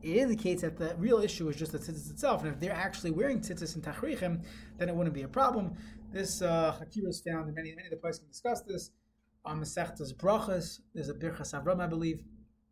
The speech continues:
uh, on the Gemara there. Other, other Achronim have this, uh, Lamda Shel Hakira. How do we understand the Isser of, or this concept of Loig L'Rosh? Okay, next, Dina Levi, the Knichnas Levi first, and the Kaman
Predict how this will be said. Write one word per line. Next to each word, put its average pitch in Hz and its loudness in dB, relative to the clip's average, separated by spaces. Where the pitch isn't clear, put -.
uh, - 4
on 143 -2
the 143 0
Gemara 214 8
there. 180 2
Other, 170 6
other 170 6
Achronim 160 6
have 151 -2
this, 147 0
uh, 139 0
Lamda 151 2
Shel - -4
Hakira. 160 2
How 185 0
do 175 4
we 160 4
understand 160 0
the 156 -2
Isser 151 -2
of, 147 2
or 143 -4
this 143 -4
concept - -2
of 160 4
Loig 165 2
L'Rosh? 127 -4
Okay, 143 -6
next, - -2
Dina 208 4
Levi, 151 -2
the 143 -2
Knichnas - -6
Levi - -12
first, 262 4
and 151 -2
the - -12
Kaman 170 0